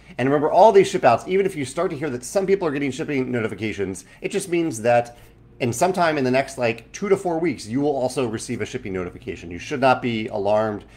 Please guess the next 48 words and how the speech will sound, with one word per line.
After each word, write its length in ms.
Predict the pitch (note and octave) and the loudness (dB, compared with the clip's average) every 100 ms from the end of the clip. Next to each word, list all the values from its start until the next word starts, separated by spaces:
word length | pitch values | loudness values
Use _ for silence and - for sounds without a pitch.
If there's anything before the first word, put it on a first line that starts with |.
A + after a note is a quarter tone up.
| - - | -20 -16
if 120 | F#2 | -10
you 120 | G2 | -4
haven't 280 | G2+ G#2+ A2 | 0 0 -2
received 300 | G2 A#2 F#2+ | -8 -8 -6
one 160 | F#2+ | -2
yet, 160 | G2 G2 | -2 -2
if 140 | F#2+ | -4
you've 140 | G2 F2 | -8 -4
heard 280 | G2+ F#2+ - - - - | -2 -2 -6 -20 -20 -16
one 240 | - B2 C#3+ | 2 6 6
other 120 | B2+ | 4
person 300 | A#2+ G2+ G2+ | 2 -2 0
or 80 | A#2+ | 2
even 160 | C3 | 2
a 40 | C#3 | 0
few 200 | - F#3 | 4 4
other 160 | D3 | 4
people 180 | A#2 G2 | 2 -2
say 140 | F#2+ G2+ | -2 -2
they've 180 | F#2+ | -2
gotten 240 | F2 F#2+ F2+ | 0 -2 0
them, 220 | F2+ F2+ - - | -6 -6 -12 -14
because 340 | G#2 G2+ F#2 | -2 -2 0
they 120 | G2+ | -4
can't 320 | - D3 C3+ | -2 -2 -2
ship 240 | C3 C3 A2+ | -2 -4 -2
everything 420 | G#2 G2+ G#2+ F#2+ | -4 -4 -4 -4
at 100 | F#2+ | -4
the 60 | F#2+ | -6
exact 300 | D#2+ F#2+ - | -2 -4 -4
same 180 | F#2 | -8
moment. 280 | E2+ E2+ - | -8 -8 -10
These 280 | F2+ F#2 - - - | -10 -10 -12 -20 -20
shipments 460 | - C#3+ A2+ F2+ - - - | -10 -8 -8 -10 -16 -18 -10
take 180 | G#2+ | -10
time 220 | - G#2 F#2 | -6 -4 -4
to 80 | |
get 100 | F2 | -4
out. 240 | E2+ - - | -4 -6 -2
So 260 | C#3+ B2 - - | 0 0 -4 -8
Australia 460 | B2+ - D3+ G3 F3 | -8 -2 0 2 2
has 100 | C3+ | 0
started 320 | D#3 D3 C3 | 0 0 -2
shipping. 400 | B2 A2 G#2 C3+ - - - - - - - - | -4 -4 -6 -8 -16 -20 -20 -20 -20 -20 -18 -12
In 100 | C#3 | -2
the 100 | C#3 | 0
U 300 | A#2+ D3+ G#3 | 0 0 4
S, 340 | D#3+ D3 - | 4 2 -2